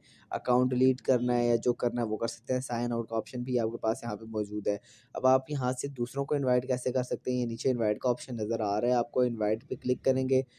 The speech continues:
ठीक है, English पे क्लिक कर देंगे और आपका ये यहाँ पे, अ, code बन जाएगा, ठीक हो गया। यहाँ से क्या है कि मैं अब किसी भी number पे सेंड करता हूँ, just like मैं अपने WhatsApp पे चला जाता हूँ, ठीक है, WhatsApp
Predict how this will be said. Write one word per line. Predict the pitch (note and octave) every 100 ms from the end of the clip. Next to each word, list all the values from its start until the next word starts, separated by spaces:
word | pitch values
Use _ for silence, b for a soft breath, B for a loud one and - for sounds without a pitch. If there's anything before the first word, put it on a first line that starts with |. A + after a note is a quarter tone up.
| b b -
ठीक | - C3+ C3
है, | C3 B2 b b -
English | B2+ B2 C3+ -
पे | C#3+
क्लिक | - B2+ A#2+
कर | A#2+
देंगे | A2+ B2 B2 B2
और | - A#2
आपका | A2+ A2+ B2
ये | A2+ A#2 C#3 - _ _ A#2+
यहाँ | A#2 A#2+
पे, | G#2+ B2 A#2+
अ, | A#2 - F2+ A2 G#2+ G#2 G#2
code | A#2 A#2+
बन | A2 G#2+ G#2+
जाएगा, | G#2 G2+ G2+
ठीक | G2+ - B2 B2
हो | A#2
गया। | A#2 A2+ A#2+ b b _ -
यहाँ | A#2+ C3
से | C3+ D3+
क्या | - C3+
है | C3 B2+
कि | C3+
मैं | B2+
अब | B2 B2+ -
किसी | C3 -
भी | C3+
number | C3 A#2 B2
पे |
सेंड | B2 B2+ A#2+
करता | A#2+ A2
हूँ, | B2+ B2
just | A#2+ -
like | B2+ A#2 A#2+
मैं | A#2+
अपने | A2 B2
WhatsApp | G#2+ - A#2 -
पे |
चला | C3 A#2 G#2+
जाता | A2+ A2
हूँ, | B2 B2+
ठीक | - G#2+
है, | A#2+
WhatsApp | A2 A2+ A#2+